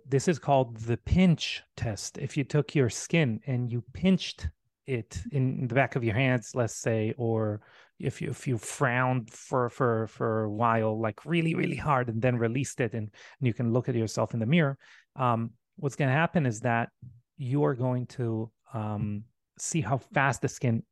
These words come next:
bounces back into place. And that is something that with age, bec-, be-, due to glycation, is becoming more and more, uh, delayed, if you would. So that's one thing we can really tell, you know, connect something physical to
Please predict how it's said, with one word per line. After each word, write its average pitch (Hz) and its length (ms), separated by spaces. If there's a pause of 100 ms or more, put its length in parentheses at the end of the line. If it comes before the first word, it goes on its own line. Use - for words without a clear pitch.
bounces 117 400
back 107 220
into 107 180
place. - 520 (460)
And 113 280
that 143 300 (360)
is 127 320
something 123 400
that 107 260 (180)
with 127 260
age, 131 300
bec-, - 280
be-, 113 100 (340)
due 135 180
to 143 100
glycation, 127 640 (260)
is 131 80
becoming 139 360
more 127 220
and 120 80
more, 117 400 (640)
uh, 107 180
delayed, 107 560 (280)
if - 160
you 120 100
would. 104 220
So - 140
that's 202 320
one 190 200
thing 180 300
we 147 120
can 151 180
really 170 240
tell, 131 440 (600)
you 135 120
know, 117 120
connect 131 500 (300)
something 123 340
physical 131 640
to 131 300